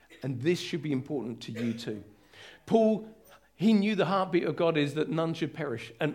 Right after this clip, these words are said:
all come to a knowledge of the truth. Paul understood, "Go into all the world and preach the gospel." And what did Paul do? Mission trip after mission trip, sharing his faith, sharing and teaching with the church, establishing the church so that they could then impart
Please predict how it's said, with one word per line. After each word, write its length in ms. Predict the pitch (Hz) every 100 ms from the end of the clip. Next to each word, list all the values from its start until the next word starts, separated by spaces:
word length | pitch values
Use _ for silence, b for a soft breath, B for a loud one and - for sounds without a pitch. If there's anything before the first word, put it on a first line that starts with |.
| -
all 200 | 180 156
come 220 | - 127
to 120 | 139
a 40 | 123
knowledge 320 | 131 131 131
of 60 |
the 80 | 131
truth. 280 | 131 147 104 B B B -
Paul 380 | 240 277 233
understood, 560 | 165 151 139 - 160 - B -
"Go 220 | 208 214
into 260 | 196 180 208
all 160 | 214
the 80 | 180
world 340 | 180 180 170
and 140 | 156 151
preach 320 | 196 180 -
the 80 | 175
gospel." 460 | 175 165 - 127 135
And 120 | 151
what 160 | 190 190
did 140 | 180
Paul 180 | 202 196
do? 220 | 185 185 B B B B -
Mission 360 | 151 180 - 175
trip 260 | - 160 -
after 300 | 143 - 135
mission 380 | 175 185 190
trip, 280 | 147 180 147 B B
sharing 540 | - - 196 196 175
his 240 | 147 123
faith, 480 | - 170 165 151 -
sharing 480 | - - 202 202 185
and 200 | 147 143
teaching 400 | 214 214 - 240
with 120 | 143
the 80 | 143
church, 360 | 143 160 156 - B B 135
establishing 600 | 135 214 220 208 - 151
the 120 | 135
church 420 | 135 147 147 - B B
so 160 | 240
that 160 | 165 156
they 140 | 147
could 240 | 147 143 156
then 220 | 156 156
impart 640 | - 151 151 147 131 131